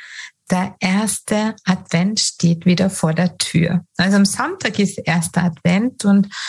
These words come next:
ja, hast du schon deinen Adventskranz, hast du schon Weihnachtsschmuck, hast du schon Kekse? Hast du mit den Kindern gebastelt? Hast du, hast du, hast du? Das sind all die Fragen. Man macht sich selber einfach so viel Druck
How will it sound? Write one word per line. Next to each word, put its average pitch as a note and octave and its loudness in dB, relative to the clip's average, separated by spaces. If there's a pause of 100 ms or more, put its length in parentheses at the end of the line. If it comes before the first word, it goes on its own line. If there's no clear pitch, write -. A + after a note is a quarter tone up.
(280)
ja, F3 2
hast G3 0
du A3 2
schon G#3+ 2
deinen F#3+ 2
Adventskranz, F3 0
hast F3+ 0
du G3 2
schon F#3 4 (360)
Weihnachtsschmuck, E3+ 0
hast F3+ 0
du G#3 0
schon A3+ -2
Kekse? F#3+ -2 (1120)
Hast F#3+ -2
du G3 6
mit F#3 4
den F3 4
Kindern G#3+ 4
gebastelt? E3 0
Hast - -2
du, G3+ 4
hast E3 0
du, G3+ 4
hast E3+ 0
du? F3 4
Das G3 2
sind - -2
all A#3 -2
die C4 0
Fragen. G3 0
Man F3+ 4
macht G3 -4
sich - -4
selber A3+ -4
einfach G3 0
so - -2
viel G3 0
Druck - -6